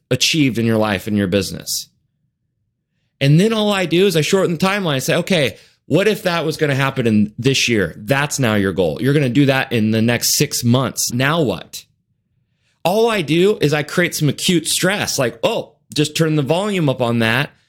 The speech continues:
And I get to see, we get to see what comes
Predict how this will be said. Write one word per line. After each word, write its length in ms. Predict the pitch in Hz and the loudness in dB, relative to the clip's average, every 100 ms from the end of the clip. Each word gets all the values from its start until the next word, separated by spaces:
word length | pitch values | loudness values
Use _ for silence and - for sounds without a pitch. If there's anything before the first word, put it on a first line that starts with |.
| _ _ _ | _ _ _
And 120 | 151 156 | -2 0
I 100 | 160 | 0
get 260 | 175 202 | -2 -2
to 100 | 208 | -2
see, 380 | - - 196 170 | -2 0 2 2
we 300 | 131 180 240 | 2 2 0
get 220 | 208 190 | -2 -4
to 80 | 156 | -4
see 320 | - 147 143 | -2 0 2
what 260 | 131 170 - | 2 0 -2
comes 320 | 180 180 170 | -2 0 0